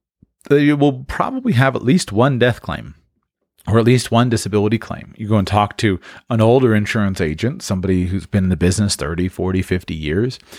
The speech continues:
they'll have a long history of stories. And when you start listening to the stories of real people, re-, the lives of real people, it changes your perspective. Uh, for me, it's something as simple as having insurance on the lives of your children.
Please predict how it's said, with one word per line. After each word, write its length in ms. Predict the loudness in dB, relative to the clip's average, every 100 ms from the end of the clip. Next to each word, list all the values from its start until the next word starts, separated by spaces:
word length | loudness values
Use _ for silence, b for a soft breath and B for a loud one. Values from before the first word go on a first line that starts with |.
| B B B B 0
they'll 220 | 2 4
have 220 | 2 2
a 40 |
long 380 | 2 2 4 2
history 400 | 2 0 0 -4
of 100 | -4
stories. 560 | -4 -6 -6 -12 -20 -20 _ B B B B 2
And 100 | 4
when 100 | 4
you 60 |
start 280 | 4 0 2
listening 360 | 0 0 -2 -2
to 100 | -2
the 80 | -2
stories 500 | 0 2 2 2 0
of 240 | -4 0
real 300 | 4 4 2
people, 640 | -2 -6 -4 -6 -10 -16 -10
re-, 280 | 0 0 0
the 160 | -4
lives 540 | 0 2 2 2 2 0
of 160 | -2
real 220 | 0 0 -2
people, 500 | -2 -4 -4 -12 -14 B B B B B
it 160 | -2
changes 540 | 0 2 2 4 2 2
your 80 |
perspective. 800 | -2 -4 -2 -4 -4 -10 -12 -14 -20 _ _ _ _ B B B -14
Uh, 80 | -14 -10
for 140 | -2
me, 280 | 2 4 2
it's 340 | -4 -8 -8 -2
something 280 | -2 2 2
as 80 | 4
simple 360 | 2 4 4
as 220 | 4 2
having 400 | -2 0 0 2
insurance 680 | 0 0 0 -2 -4 -8 -12 -6
on 160 | -2
the 80 | 0
lives 320 | 2 2 0
of 80 | -2
your 100 | -4
children. 560 | -2 0 0 -2 -10